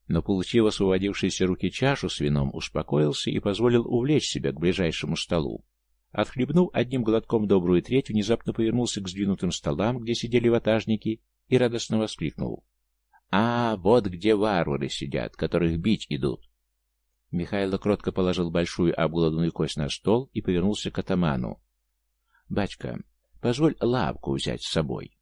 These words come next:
«Зачем?» — удивился Ивашка, повернувшись к Геллеру. Но, дождавшись утвердительного кивка спеся, на вопрос ответил сам богатырь.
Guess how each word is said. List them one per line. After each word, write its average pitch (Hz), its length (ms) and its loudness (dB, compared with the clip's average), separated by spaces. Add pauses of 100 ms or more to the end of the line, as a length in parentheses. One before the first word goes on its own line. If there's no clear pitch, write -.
(600)
«Зачем?» — 92 600 0
удивился 78 420 -2
Ивашка, 98 380 -2
повернувшись 95 560 -2
к 82 60 -14
Геллеру. 64 520 -2 (220)
Но, 107 140 2
дождавшись 120 580 -2
утвердительного 101 540 -2
кивка 95 280 -2
спеся, - 440 -2
на 107 100 2
вопрос 98 380 -2
ответил 104 340 -4
сам 98 260 -2
богатырь. 90 560 -2